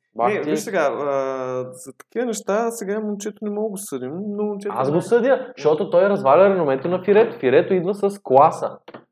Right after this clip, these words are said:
Speaker 2: Момчето идва с стил.
Speaker 1: Какъв стил?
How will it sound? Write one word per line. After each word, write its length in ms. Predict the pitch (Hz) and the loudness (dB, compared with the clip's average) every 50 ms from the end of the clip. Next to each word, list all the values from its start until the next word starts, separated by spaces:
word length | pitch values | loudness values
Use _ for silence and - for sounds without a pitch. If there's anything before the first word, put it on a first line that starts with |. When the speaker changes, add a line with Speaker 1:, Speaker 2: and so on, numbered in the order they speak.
| _ _ _ _ _ _ _ _ - - 123 127 | _ _ _ _ _ _ _ _ -6 -6 -6 -8
Speaker 2:
Момчето 480 | 151 147 143 135 - 147 147 147 151 156 | -12 -14 -16 -14 -10 -10 -10 -10 -10 -12
идва 200 | 151 147 156 156 | -12 -10 -10 -12
с 120 | 156 131 | -12 -14
стил. 320 | 120 - - _ - 110 107 _ _ _ _ _ _ _ _ _ _ _ | -18 -20 -20 _ -20 -20 -20 _ _ _ _ _ _ _ _ _ _ _
Speaker 1:
Какъв 460 | - - 202 202 202 214 254 277 269 - | -8 -6 -6 -6 -4 -4 -4 -4 -4 -6
стил? 460 | - _ 269 285 285 262 269 - | -10 _ -4 -2 -2 -2 -4 -6